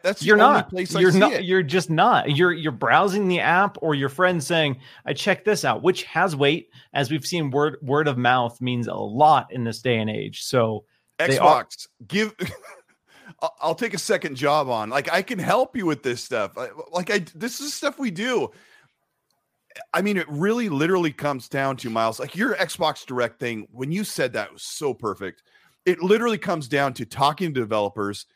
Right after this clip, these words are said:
Speaker 1: asking, and this is all they need to do. Put together three to six minutes of gameplay that they like, like, cut it together,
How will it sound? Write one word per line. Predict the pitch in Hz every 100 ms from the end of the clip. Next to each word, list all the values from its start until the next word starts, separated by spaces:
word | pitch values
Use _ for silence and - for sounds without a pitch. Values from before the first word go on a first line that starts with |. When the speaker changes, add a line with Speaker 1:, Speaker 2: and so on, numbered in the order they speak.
| _ _ _
Speaker 1:
asking, | 135 165 - 170 -
and | 156 156 123
this | 170 185
is | 180
all | 160 147
they | 135
need | 117
to | 85
do. | 104 98 73 _ _ _ _ _ _ _
Put | - 175
together | 175 131 127 123 107 90 _ _ -
three | 127 143 180 180
to | 113 90
six | - 165 160 -
minutes | 120 143 165 160 -
of | 120 110 92 - _ _
gameplay | 143 165 - 175 143
that | 107
they | 98 160
like, | 151 104 107 113 -
like, | 107 -
cut | 127 -
it | -
together, | 147 117 113 127